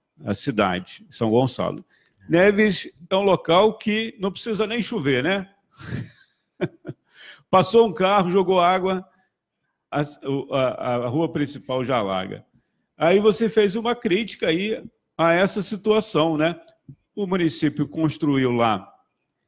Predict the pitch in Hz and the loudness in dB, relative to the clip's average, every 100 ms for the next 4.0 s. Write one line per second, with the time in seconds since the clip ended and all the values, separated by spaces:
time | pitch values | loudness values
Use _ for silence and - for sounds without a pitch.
0 | _ _ _ _ 131 131 127 127 123 117 | _ _ _ _ -6 -4 -4 -2 0 2
1 | 113 107 98 - 135 123 117 113 110 110 | 0 -2 -6 -10 -6 -2 -2 -2 -4 -6
2 | 127 139 - 139 110 - _ _ _ _ | -4 -4 -4 -6 -6 -10 _ _ _ _
3 | - 185 185 - 185 156 202 233 247 240 | -6 2 2 4 2 2 2 4 4 2